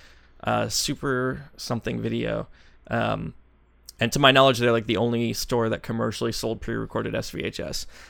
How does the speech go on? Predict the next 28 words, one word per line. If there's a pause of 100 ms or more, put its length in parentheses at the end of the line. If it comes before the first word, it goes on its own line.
(100)
And
they
had
some
sort
of
a (160)
distribution
deal
with,
like,
Paramount, (560)
I
think. (320)
Um,
I
don't
think
Paramount
was
the
only
studio
who
released
it,
but,
like,